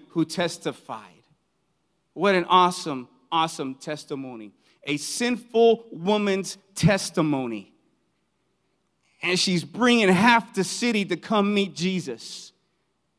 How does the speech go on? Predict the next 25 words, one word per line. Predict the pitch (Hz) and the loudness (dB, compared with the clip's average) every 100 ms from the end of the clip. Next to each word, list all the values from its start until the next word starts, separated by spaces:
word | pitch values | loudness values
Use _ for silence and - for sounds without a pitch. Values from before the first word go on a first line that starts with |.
| _ _ _ _ - | _ _ _ _ 0
Think | 294 277 | 2 4
about | 214 208 185 | 4 4 4
it. | 143 - | 2 0
They | 294 | 4
knew | 302 285 | 6 6
who | 220 | 6
she | 233 214 202 | 2 0 0
was. | 175 185 202 196 | 4 4 4 0
They | 269 294 | 0 2
knew | 302 | 2
what | 269 | 2
she | - 233 | -2 -2
was | 208 180 170 | 0 0 -2
about. | 151 175 202 202 | 0 2 0 0
They | 294 | 0
knew | 294 262 | 2 2
exactly | 214 156 233 226 220 | 0 2 2 2 -2
the | 185 | -2
lifestyle | 190 190 196 - 190 | 0 0 0 -2 -2
that | 180 175 | 0 -4
she | - 180 | -4 -6
lived. | 170 190 226 226 - _ _ _ _ _ _ _ _ _ - | -2 0 0 -4 -16 _ _ _ _ _ _ _ _ _ -2
But | 196 | 0
there's | 240 226 | 2 2
something | - - 302 302 311 302 | 2 4 4 4 0 0